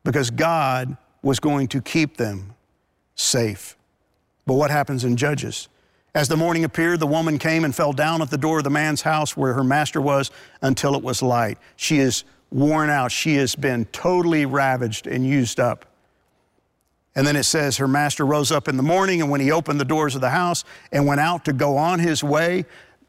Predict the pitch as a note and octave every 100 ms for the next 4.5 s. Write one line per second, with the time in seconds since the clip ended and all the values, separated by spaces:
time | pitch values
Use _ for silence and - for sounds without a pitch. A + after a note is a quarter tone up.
0 | - - D3 E3+ - F#3 - F#3 F3+ D3
1 | E3 F#3 F3+ - - D3+ D#3+ D3 D#3+ F#3+
2 | G3+ F#3 F3+ E3+ C3 F3 G3 G3 - -
3 | D#3+ F#3+ E3 E3 F#3 G3+ G3 E3 - F3+
4 | F3+ F#3+ - G3 F#3